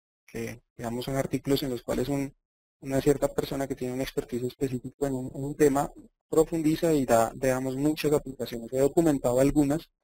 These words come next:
Les voy a enviar esta presentación a ustedes, pues, con todas las, las documentaciones de las diferentes aplicaciones que he visto y que, pues, considero muy relevantes, pues, para la charla. Ahora, hay un tema que es bien interesante y es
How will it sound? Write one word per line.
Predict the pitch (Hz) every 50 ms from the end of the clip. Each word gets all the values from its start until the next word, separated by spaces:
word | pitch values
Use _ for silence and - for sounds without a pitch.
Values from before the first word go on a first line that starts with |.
| _ _ _
Les | - 131 123
voy | 131 127 127
a | 131
enviar | 135 135 151 151 156
esta | 151 151 - 160
presentación | - 156 156 151 139 131 - 123 - - 123 120 117 123
a | 131
ustedes, | 131 - 151 143 143 147 147
pues, | - - 139 -
con | - 143 139 143 - _ _ -
todas | - 139 143 147
las, | 151 156 143 - -
las | 135 135 131
documentaciones | 127 123 - - 127 127 120 - 123 - 123 120 123 127
de | 139 143
las | 143 135 127 123 127
diferentes | 135 131 - 131 - 127 127 - - -
aplicaciones | 147 - - 135 131 123 - - 120 - - - _
que | - 139
he | 135 135
visto | 127 - - 147
y | -
que, | - - - - - _
pues, | - 113 -
considero | - 123 123 117 123 120 117 117 127 127
muy | 139 135
relevantes, | 131 135 131 127 113 107 101 - - -
pues, | _ _
para | - - - -
la | - -
charla. | - - - - - - _ _ _ _ _ _ _ - - - - - - -
Ahora, | 147 160 156 123 - - _ _ _ _ _ -
hay | 160 180
un | 202 202
tema | - 214 214 208
que | 190 - 220
es | 180 165
bien | 185 202 202
interesante | 208 214 - 208 170 139 127 135 127 120 160
y | 165
es | 170 -